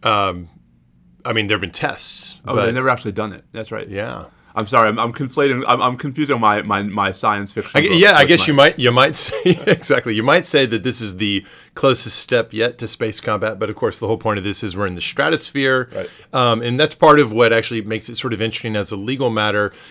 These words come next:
Speaker 1: Um, if we were talking about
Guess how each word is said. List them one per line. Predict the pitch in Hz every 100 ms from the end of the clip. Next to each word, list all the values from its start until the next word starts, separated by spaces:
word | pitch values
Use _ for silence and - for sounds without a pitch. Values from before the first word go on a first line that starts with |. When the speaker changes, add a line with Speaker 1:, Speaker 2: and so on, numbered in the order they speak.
| - _ -
Speaker 1:
Um, | 120 107 98 95
if | 120 110
we | 135
were | 120 113
talking | - - 165 175 175
about | 139 113 107 104 101